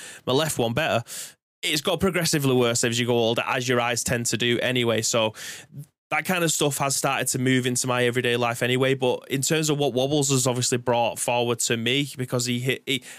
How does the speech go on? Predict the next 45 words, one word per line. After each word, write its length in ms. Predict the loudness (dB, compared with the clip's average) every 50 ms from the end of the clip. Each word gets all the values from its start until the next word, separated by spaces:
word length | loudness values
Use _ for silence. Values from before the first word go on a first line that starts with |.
| -8
I 60 | -6
do 180 | -2 0 0 0
consider 420 | 2 0 0 0 0 0 0 2
him 80 | 0 0
a 60 | 0
close 300 | 0 0 0 0 0 0
friend 260 | 0 -2 -2 -2 -2
now. 220 | -2 0 0 0 0
So 140 | 2 2 0
we 40 |
play 240 | 2 2 0 0 0
games 320 | 0 0 0 0 0 0 -2
every 160 | -2 -2 -2
single 320 | -2 -2 -2 0 -2 -2
Friday. 480 | 0 0 0 0 0 0 0 -2 -2 -2 -6 -12 -18 -12 -8 -6
I 20 |
speak 240 | -4 -2 -2 -2 0
to 80 | 0 0
him 60 | 0
more 240 | 0 2 2 2 2
often 240 | 0 0 -2 -4 -2
than 180 | -2 -2 -2
not. 240 | 0 0 -2 -2 -4 -8 -16 -20 -14 -6
So 160 | -2 0 0 0
having 260 | 0 0 0 0 0
someone 320 | 0 0 0 0 0 0
that's 200 | 0 -2 -2 -2
around 400 | -2 -2 0 0 0 0 -2 -2
me 160 | -2 -2 0
with 180 | 0 -2 -2 0
those 200 | 2 0 0 0
kind 300 | -2 -4 -4 -2 0 0
of 240 | 0 0 -2 -4 -10 _ -20 -20 -20 -12 -6 -4
ideas 480 | -4 -4 -2 0 2 2 2 2 0
of 100 | -2 -4
how 180 | -4 -4 -4 -4
to 120 | -4 -4
make 180 | -4 -4 -4 -4
things 220 | -4 -6 -6 -4
better, 220 | -4 -4 -2 -2 -2
you're 160 | 0 -2 -2
probably 380 | -2 -2 -2 0 0 0 0
seeing 360 | 0 0 0 2 2 2 2 2
when 160 | 0 2 2
we 320 | 2 2 2 2 0 -2